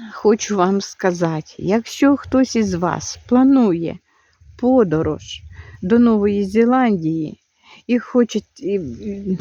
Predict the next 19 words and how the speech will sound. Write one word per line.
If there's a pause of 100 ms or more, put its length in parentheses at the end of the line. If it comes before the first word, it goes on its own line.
хотілося
б
вам
побажати,
щоб
ви
відвідали, (540)
е,
Фьортрельд, (420)
е,
те
Анау, (420)
е,
обов'язково
має
бути
у
вашому
списку.